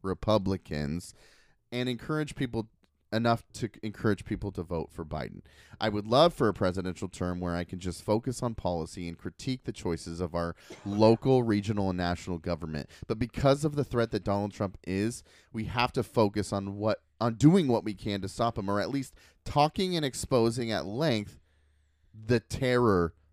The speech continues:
that he is. We've mentioned it before, how nice it would be to have two viable, legitimate candidates <laughs> going at it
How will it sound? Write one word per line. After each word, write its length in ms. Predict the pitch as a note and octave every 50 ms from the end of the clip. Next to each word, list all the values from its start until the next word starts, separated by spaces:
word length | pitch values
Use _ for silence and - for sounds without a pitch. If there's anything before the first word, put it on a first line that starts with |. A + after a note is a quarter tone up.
| _ -
that 200 | F#2+ F#2+ F2 E2
he 220 | F#2 G2 F#2 F2
is. 280 | D#2+ C#2+ B1 - - - - - -
We've 180 | - A#2 A2+ A2+
mentioned 300 | B2+ C3 C3 - D#3 D3
it 60 | D3+
before, 340 | - B2 - - B2+ A#2 G#2+
how 160 | G#2 A2 G#2+
nice 300 | G#2 F#2+ F#2+ F#2 F2+ -
it 40 | G#2
would 160 | F2+ F#2 F2
be 260 | F#2 F2+ F2 F2 E2
to 220 | D#2 - - F#2 E2+
have 460 | F2+ F2+ E2+ E2 E2 E2+ D#2+ - - _ _ _ _ _ -
two 140 | - A2
viable, 460 | F#2 E2 D#2 D#2+ E2+ E2 D#2+ E2+ E2+ E2
legitimate 540 | F2 D#2+ - E2+ D#2+ D2+ D#2 D#2 C#2+ -
candidates 580 | - - C#2+ D2 D2+ D2 D2 D2+ D#2 D#2 - - - -
<laughs> 120 | - -
going 300 | - G2+ F#2+ G2+ G2 G2 -
at 220 | - - F#2+ F#2 G2
it 120 | F#2 -